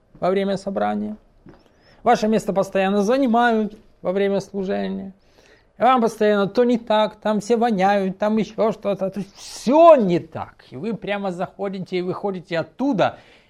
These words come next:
И непонятно, то ли огонь на вас сошел, то ли прическа поменялась.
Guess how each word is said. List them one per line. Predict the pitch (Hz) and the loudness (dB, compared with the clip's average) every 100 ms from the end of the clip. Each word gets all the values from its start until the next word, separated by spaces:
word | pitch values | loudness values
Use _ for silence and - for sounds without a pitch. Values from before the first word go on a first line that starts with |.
| - | -10
И | 160 | -4
непонятно, | 202 214 196 180 | -2 0 2 0
то | 165 208 | 0 0
ли | 226 | 2
огонь | 220 339 339 | 2 2 2
на | 220 | 2
вас | 165 - | 2 -2
сошел, | 156 - 120 | -6 -4 -4
то | 113 277 | -2 0
ли | 311 | 0
прическа | 311 - 165 - 123 | 0 0 -4 -4 -6
поменялась. | 123 117 113 95 95 - | -4 -4 -6 -8 -12 -20